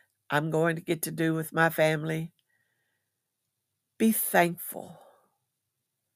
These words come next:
Be thankful for God that created you, a God that gave you hope and continually gives you hope,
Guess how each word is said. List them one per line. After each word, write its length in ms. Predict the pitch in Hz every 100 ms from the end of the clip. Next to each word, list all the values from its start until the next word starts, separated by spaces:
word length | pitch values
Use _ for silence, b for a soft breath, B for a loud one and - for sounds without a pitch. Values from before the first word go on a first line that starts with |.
| _ _ _ _ _ _ _ _ -
Be 120 | 208
thankful 580 | 196 - 233 240 - 226
for 380 | - 185 165 160
God 340 | - 190 196 196
that 160 | -
created 760 | - - 180 170 175 165 156 -
you, 280 | 160 - 185 - _ _ _ _ _ b b b b b b b b b
a 100 | -
God 520 | 151 - 190 196 214 196
that 160 | 180
gave 280 | 190 190 185
you 140 | 190
hope 420 | 190 - 175 - - _ - b b b _ _ _ _ _ _ _ -
and 180 | 170 165
continually 960 | 180 170 - 208 202 175 175 131 -
gives 280 | - 160 151
you 140 | - 82
hope, 440 | - - - _